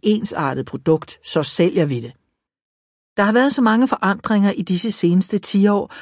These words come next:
som kun kan forstyrre forfatterens sindsro. I halvfemserne var de fleste af os begyndt at skrive på computer. Det var så hurtigt, så nemt, og musen løb fra hjernen.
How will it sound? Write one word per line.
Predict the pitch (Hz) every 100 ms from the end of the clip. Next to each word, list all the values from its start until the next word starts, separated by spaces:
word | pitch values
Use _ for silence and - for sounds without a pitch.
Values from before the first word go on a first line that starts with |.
| -
som | 214 196
kun | 208
kan | 214 233
forstyrre | 208 - 196 190 185
forfatterens | 175 147 156 165 170 -
sindsro. | 151 147 - 156 - _ _ _ _ _ _ -
I |
halvfemserne | 156 139 - 175 - 170 147
var | 131 131
de |
fleste | 127 156 165 156
af | 135
os | 135
begyndt | 139 151 -
at | 165
skrive | 156 139
på |
computer. | - 139 131 131 135 160 151 _ _ _ -
Det | 170
var | 175
så | 196
hurtigt, | - 185 208 220 -
så | 175
nemt, | 156 170 202 - - _
og | - 190
musen | 220 233 - 226
løb | 180 143
fra | - 135
hjernen. | 135 127 120 147 160